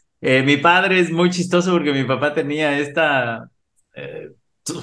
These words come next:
bueno, somos cuatro hombres, eh, y mi padre siempre fue, bueno, fue exfutbolista, el primo de mi padre también jugó en la, en la selección italiana, mi padre fue director técnico del Aucas. De hecho, uno de sus sueños era que el Aucas quede campeón.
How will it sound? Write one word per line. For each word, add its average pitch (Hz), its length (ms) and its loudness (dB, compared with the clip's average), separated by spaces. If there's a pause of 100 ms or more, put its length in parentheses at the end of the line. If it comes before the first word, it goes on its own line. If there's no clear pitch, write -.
(360)
bueno, 131 240 2
somos 147 300 -2
cuatro 147 400 4
hombres, 113 560 -2
eh, 117 680 2
y 123 140 -2
mi 131 120 2
padre 147 360 2
siempre 139 360 0
fue, 143 120 -2
bueno, 123 240 -2
fue 123 140 2
exfutbolista, 131 1200 0
el 120 180 -4
primo 131 300 -2
de 123 60 0
mi 123 100 -4
padre 123 300 0
también 120 240 -2
jugó 120 180 0
en 123 60 0
la, 123 240 -2
en 127 80 -8
la 123 80 -4
selección 120 300 -6
italiana, 143 520 2
mi 123 120 -2
padre 127 300 -2
fue 127 120 0
director 127 400 0
técnico 135 340 2
del 127 160 4
Aucas. - 500 -2 (560)
De 143 100 0
hecho, 147 180 2
uno 165 160 6
de 170 80 4
sus 143 220 -4
sueños 160 560 2
era 151 320 0
que 127 60 -6
el 120 80 0
Aucas 131 320 -2
quede 135 260 -2
campeón. 117 580 -4